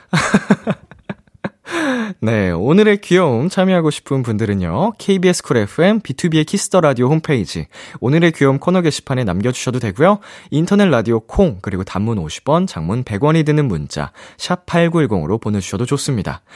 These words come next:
오늘 사연 보내주신 사오육삼님께 플라워 하트 케이크 보내드릴게요. 키스터 라디오에서 준비한 선물입니다. 하남 동네 복국에서 밀키트 복요리 삼 종 세트를 드립니다.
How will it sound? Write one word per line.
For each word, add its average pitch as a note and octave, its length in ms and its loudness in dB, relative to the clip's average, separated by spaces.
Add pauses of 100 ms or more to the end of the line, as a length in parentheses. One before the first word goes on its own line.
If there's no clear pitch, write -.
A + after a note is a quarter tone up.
(300)
오늘 F3+ 260 6
사연 G3+ 240 4
보내주신 E3 600 0
사오육삼님께 B2+ 1400 -2
플라워 F3 380 2
하트 C#3 240 -4
케이크 - 360 -6
보내드릴게요. G2 680 -2 (720)
키스터 - 380 0
라디오에서 D#3 360 4
준비한 G2+ 320 0
선물입니다. G2+ 720 0 (180)
하남 E3 360 0
동네 F#2 280 -2
복국에서 F#2+ 720 -4
밀키트 C#3 560 -2
복요리 F2 420 -4
삼 D#3+ 180 -2
종 E3+ 140 0
세트를 F#2+ 380 -6
드립니다. - 480 -8